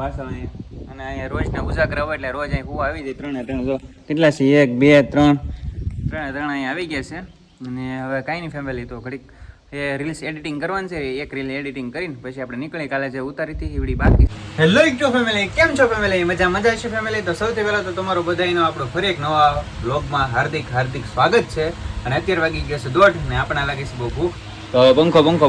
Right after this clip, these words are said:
બંધ કરી દઈએ અને પછી આપણે હવે નીકળીએ. ને આપણી પાસે છે બુલેટ, આપણે કાંઈ હાલીને જવાનું છે નહીં, તો ગરમીની ટોપી વોપી લઈ લઈ અને અત્યારે કીધું થોડું ઘણું કામ ને હવે પાછું જવું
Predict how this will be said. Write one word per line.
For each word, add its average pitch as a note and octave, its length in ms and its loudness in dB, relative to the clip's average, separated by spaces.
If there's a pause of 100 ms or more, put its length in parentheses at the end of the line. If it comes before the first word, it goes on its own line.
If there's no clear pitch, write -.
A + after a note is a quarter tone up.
બંધ D#3+ 240 6
કરી G3 240 10
દઈએ G3 240 10
અને C3+ 160 4
પછી C#3+ 240 0
આપણે C#3 200 -2
હવે C3 200 -2
નીકળીએ. G3 340 -4
ને D#3 60 -2
આપણી D3+ 240 -6
પાસે D#3 240 -8
છે B2+ 160 -6
બુલેટ, F3 260 -2
આપણે D3+ 220 -2
કાંઈ A#2 100 0
હાલીને C3 240 -2
જવાનું C#3+ 320 -4
છે D#3+ 140 -4
નહીં, F#3 160 -8
તો B2 80 -4 (220)
ગરમીની C#3 360 4
ટોપી C3+ 300 10
વોપી - 240 10
લઈ A3+ 180 10
લઈ F3 140 2 (420)
અને A#2+ 120 -10 (100)
અત્યારે C3+ 280 -10
કીધું C3+ 220 -14
થોડું C#3 180 -10
ઘણું C3+ 200 -6
કામ F#3+ 260 6
ને C3 100 0
હવે D3 200 2
પાછું C#3+ 240 -4
જવું C#3 200 -2